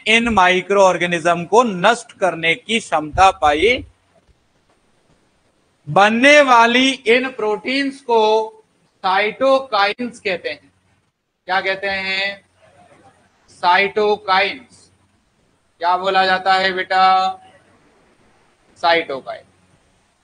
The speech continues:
तो जब भी कोई infection cell agent या pathogen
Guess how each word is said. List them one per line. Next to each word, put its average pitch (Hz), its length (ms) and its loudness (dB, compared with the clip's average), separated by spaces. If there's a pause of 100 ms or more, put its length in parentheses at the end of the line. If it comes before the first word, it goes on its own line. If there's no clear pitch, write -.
(580)
तो 202 100 2
जब 196 300 2
भी 285 180 4
कोई 240 340 6
infection 208 840 0
cell 240 580 4 (800)
agent 226 720 2 (1500)
या 220 200 4
pathogen 226 840 2